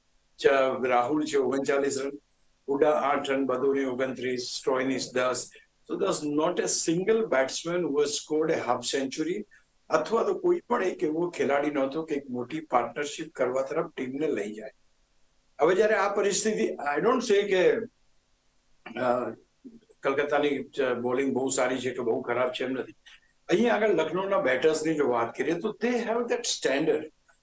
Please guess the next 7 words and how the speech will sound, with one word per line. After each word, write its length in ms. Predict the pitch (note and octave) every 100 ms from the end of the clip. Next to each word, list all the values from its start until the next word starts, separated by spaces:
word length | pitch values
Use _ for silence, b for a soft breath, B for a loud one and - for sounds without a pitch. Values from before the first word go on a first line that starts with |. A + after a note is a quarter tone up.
| _
they 100 | G3
have 280 | F#3+ F#3+ G#3+
that 180 | A3+ A3 - - D#3+
potential 640 | D#3+ E3 F3+ - G#3+ - - _ _ _ D#3
of 100 | D#3+
scoring 580 | - - F#3+ G#3 G3
runs, 380 | D3 D3 D3+ D3+